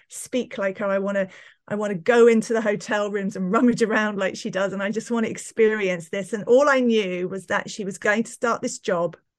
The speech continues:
and it was her twenty-first one, and that at this ho-, at this ho-, hotel, she would meet somebody who would put a spanner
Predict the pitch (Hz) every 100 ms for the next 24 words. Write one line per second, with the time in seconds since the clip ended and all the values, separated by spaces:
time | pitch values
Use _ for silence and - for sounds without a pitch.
0 | _ 208 208 202 214 - 190 220 220 233
1 | - 214 196 190 - - - 180 175 185
2 | 196 _ _ _ _ - 202 196 196 190
3 | - 190 196 190 - _ _ - 214 226
4 | 220 247 - - 247 233 233 - 240 -
5 | - _ _ _ 254 262 - - 220 -
6 | 233 190 208 190 185 214 202 190 220 233
7 | 226 - - 220 202 190 185 180 165 -
8 | 156 220 202 196 185 220 202 196 - -
9 | - - 208 196 185